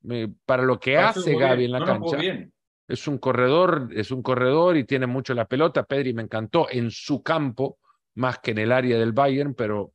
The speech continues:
Speaker 1: pero con personalidad se plantó y condujo al equipo, de esos pocos que repitieron del partido ese de diciembre. Eh, y a los cambios voy,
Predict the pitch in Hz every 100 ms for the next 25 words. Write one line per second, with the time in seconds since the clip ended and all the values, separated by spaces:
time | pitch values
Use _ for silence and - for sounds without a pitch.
0 | - 107 101 104 87 104 - 107 101 104
1 | 127 143 113 - 104 104 151 143 - -
2 | - - 120 120 117 160 170 139 123 190
3 | 214 123 123 143 - 175 175 143 113 110
4 | 104 107 139 139 120 113 110 - 131 117
5 | 117 110 113 117 160 190 202 190 - -
6 | - _ - 117 107 - _ - 127 127
7 | 123 110 160 175 165 127 165 214 226